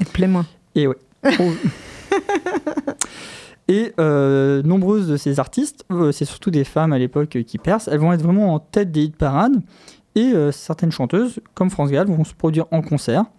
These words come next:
Speaker 2: Et France Gall, c'est notamment grâce à la chanson Poupée de cire, poupée de son, qui a été écrite par qui ?
Speaker 1: Gainsbourg.
Speaker 2: Oui, Serge Gainsbourg. Et qu'on retrouve encore aujourd'hui dans de très nombreux karaokés au Japon.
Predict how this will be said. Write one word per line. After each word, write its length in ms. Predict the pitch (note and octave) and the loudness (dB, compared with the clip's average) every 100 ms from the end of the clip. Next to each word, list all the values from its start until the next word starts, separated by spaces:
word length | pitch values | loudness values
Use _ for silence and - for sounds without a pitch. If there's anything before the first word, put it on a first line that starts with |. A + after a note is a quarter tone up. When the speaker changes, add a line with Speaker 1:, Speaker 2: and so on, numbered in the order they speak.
| _ _ - | _ _ -6
Speaker 2:
Et 40 | |
France 200 | - C#3+ | -2 0
Gall, 140 | F3 | 0
c'est 120 | G3 D#3 | 0 0
notamment 380 | D#3 D3+ E3+ F3+ | 0 2 2 2
grâce 200 | D#3 D3 | 0 -2
à 40 | |
la 60 | C3 | -2
chanson 340 | - - F3 F#3 | -2 -2 0 0
Poupée 280 | E3 E3 | -2 0
de 100 | D#3 | 0
cire, 240 | D#3 - F3 | 0 -2 -4
poupée 220 | - D#3 | -2 -2
de 100 | C#3 | -2
son, 240 | - F#3+ - - - _ | -2 -2 -4 -14 -20 _
qui 100 | - | -2
a 40 | D3 | -2
été 160 | C#3+ | 0
écrite 220 | D3 D#3+ - | -2 -2 -4
par 200 | C#3+ - | -6 -4
qui ? 420 | G3+ A3 A#3 B3+ _ _ _ _ _ _ F#3 | 0 2 2 0 _ _ _ _ _ _ -2
Speaker 1:
Gainsbourg. 360 | F3 F#3+ C#4 - _ - | 0 2 -2 -6 _ -4
Speaker 2:
Oui, 480 | C#4+ D#4 B3 F#3+ E3 | 0 2 2 2 0
Serge 260 | - A3+ F3 | 0 0 2
Gainsbourg. 500 | E3 D3 D#3 A3 F3 - - _ _ _ _ _ - - - - - | 0 2 2 2 2 -2 -12 _ _ _ _ _ -16 -16 -16 -12 -4
Et 80 | F#3 | -2
qu'on 220 | B3+ A#3+ | 0 2
retrouve 360 | E3+ - A3 - | 0 0 -2 0
encore 300 | G#3+ G3+ B3+ | -2 2 2
aujourd'hui 300 | G3+ E3 G3 | 2 2 2
dans 120 | G#3+ E3+ | 2 0
de 120 | F3 | -2
très 280 | F3+ - A3 | -4 -2 2
nombreux 280 | F#3+ E3 G3+ | 2 0 0
karaokés 500 | F#3 E3 D3 C#3+ G#3+ | 0 2 2 2 0
au 80 | |
Japon. 280 | E3 C#3 C3+ | 2 0 -4